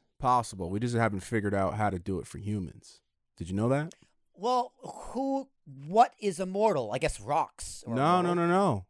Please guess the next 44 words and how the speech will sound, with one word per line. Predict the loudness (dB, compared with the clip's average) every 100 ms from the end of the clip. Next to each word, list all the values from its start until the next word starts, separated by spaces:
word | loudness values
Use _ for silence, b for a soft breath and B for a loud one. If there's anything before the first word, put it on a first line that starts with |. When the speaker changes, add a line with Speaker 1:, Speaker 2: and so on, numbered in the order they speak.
| _
Speaker 1:
A | 0
living | 2 4 4 2
thing. | 2 0 -4 _ _ -8
Speaker 2:
What | -4
do |
you | -2
got? | -2 -4
What's | -6 -12
a, | -18 -10
I | -4
guess. | -4 -6 _ _ _ _ _ -8
Speaker 1:
So, | 2
Speaker 2:
What? | 4 4 2
Speaker 1:
I | 0
mean, | 2 2
I, | 2
and | 2
I |
could | 0 2
pull | 2 4
the, | 2 0
I |
could | -2 2
pull | 2 4
this | 0 0
up | 0
too, | 2 0 4
Speaker 2:
Yeah, | 4 2
Speaker 1:
but |
Speaker 2:
pull | 2 2
it |
up. | 2 2
Speaker 1:
it | 2 4
is, | 2 2
um, | 2 4 4 0 -8 -18 _ _ _ -6
there's | -2 0
a | -2
specific | -2 -2 0 -2 0
jellyfish | -2 2 2 0 -2 -8 -10 -14 -20 _ _ _ _ _ _ _ _ _ _ -20 -20
that | -4 2 4 4 0 -2
never | -2 0
dies. | 0 0 -4 -10 -16 -18 -16 -20 -20 _ _ -20 -20 _ _ -8
It | -4
just, | 0 -2 -2